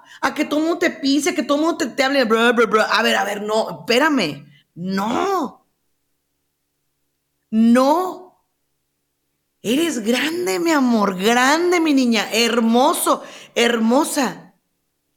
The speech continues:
Y si por eso va a haber problemas, porque fíjate, es curioso, ¿no?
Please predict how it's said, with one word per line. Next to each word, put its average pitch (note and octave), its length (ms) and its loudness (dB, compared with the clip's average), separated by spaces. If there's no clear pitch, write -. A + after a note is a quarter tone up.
Y C4 140 2
si B3+ 200 0
por A3+ 280 0
eso B3+ 580 -4
va E3 300 0
a - 20 4
haber B3+ 320 0
problemas, F#3 800 -2
porque G#3 260 0
fíjate, C#4 340 -2
es F#3 120 -10
curioso, A3+ 520 -4
¿no? A3+ 240 -16